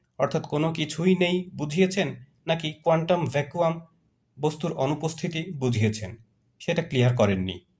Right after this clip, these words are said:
হকিং বলেছেন, শূন্যস্থানে বস্তু কণার মাঝে কোয়ান্টাম ফ্ল্যাকচুয়েশন হতে হলে সেখানে মহাকর্ষ বল প্রয়োজন, কিন্তু ওই শূন্যস্থানে যখন সময় আর স্থানও তৈরি হয়নি, ঠিক কোথা থেকে এবং কিভাবে মহাকর্ষ বল এলো,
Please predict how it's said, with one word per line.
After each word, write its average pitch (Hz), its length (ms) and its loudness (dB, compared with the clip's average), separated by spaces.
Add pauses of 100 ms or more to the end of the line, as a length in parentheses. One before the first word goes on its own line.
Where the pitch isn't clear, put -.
(160)
হকিং 127 360 -2
বলেছেন, 139 420 0 (360)
শূন্যস্থানে 180 580 2
বস্তু 143 340 -4
কণার 156 320 4
মাঝে 135 440 2
কোয়ান্টাম 139 380 -2
ফ্ল্যাকচুয়েশন 139 600 -2
হতে 135 260 0
হলে 165 360 2 (220)
সেখানে 160 300 0
মহাকর্ষ 135 480 2
বল 110 340 4
প্রয়োজন, 95 420 -2 (260)
কিন্তু 170 220 -2
ওই 170 160 2
শূন্যস্থানে 175 760 0 (320)
যখন 151 260 0
সময় 151 520 4
আর 143 160 2
স্থানও 135 400 2
তৈরি 151 260 0
হয়নি, 160 400 0 (280)
ঠিক 202 240 -4
কোথা 160 280 2
থেকে 190 460 0
এবং 160 300 -2
কিভাবে 156 380 -2
মহাকর্ষ 156 540 0
বল 151 340 2
এলো, 147 340 0